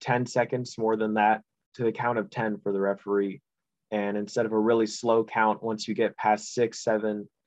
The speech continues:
eight, and nine, he kept up the same pace and just counted them out like it was his job, because it is.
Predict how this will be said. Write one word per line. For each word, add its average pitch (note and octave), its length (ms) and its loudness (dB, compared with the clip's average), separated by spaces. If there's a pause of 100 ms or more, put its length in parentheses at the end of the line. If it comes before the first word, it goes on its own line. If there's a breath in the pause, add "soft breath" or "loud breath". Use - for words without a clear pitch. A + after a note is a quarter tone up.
(280)
eight, G2+ 200 0
and G2 120 -8
nine, G#2 440 2 (1000)
he G#2+ 100 -6
kept A2+ 320 0
up A#2 140 0
the G#2+ 80 -6
same G#2 300 -2
pace D#3+ 360 -2
and A2+ 140 -6
just G#2+ 200 -4
counted A#2 300 -4
them G#2 160 -4
out A2+ 280 0 (120)
like G#2+ 260 -2 (360)
it A2+ 60 2
was A2+ 180 2
his A2 120 -4
job, C3 320 0
because F#2+ 360 -4
it G2 100 -2
is. - 320 -2